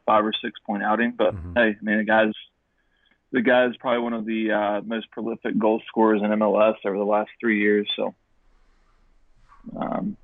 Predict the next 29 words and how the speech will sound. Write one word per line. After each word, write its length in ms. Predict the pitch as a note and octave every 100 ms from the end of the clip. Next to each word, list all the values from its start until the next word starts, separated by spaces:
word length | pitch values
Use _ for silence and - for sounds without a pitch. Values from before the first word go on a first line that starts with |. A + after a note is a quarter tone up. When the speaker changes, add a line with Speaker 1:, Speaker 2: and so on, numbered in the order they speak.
| _
Speaker 1:
don't 220 | A2 A2
blame 240 | - A2+ G#2
anybody 340 | G#2+ G#2 G2+
for 120 | G2+
playing 260 | G2+ A2 G#2+
him 80 | G#2+
in 140 | G#2
cash. 340 | - G#2+ G#2 G#2
I 60 | G#2
just, 180 | G2+ - -
I, 100 | G#2 -
I'm 240 | G#2+ A2+ - _ _ - _ _
personally 420 | - B2+ - A#2 G2+
probably 280 | A2+ G#2
going 200 | G#2 G#2+
a 80 | G2+ -
safer 300 | G2+ G2+ G#2
route 300 | G2+ G2 G2+
for 60 | -
a 60 | G2+
little 160 | G#2+
bit 160 | G#2 -
cheaper. 420 | - G#2 G#2+ G#2 - -
Speaker 2:
Mm-hmm, 460 | A2+ A2+ A#2 A#2+ G#2+
mm-hmm. 200 | G#2 G#2+ - -
Is 100 | G2+
that 140 | G2+
Johnny 240 | G2+ F#2+ F2+
Russell? 380 | F#2 - B2+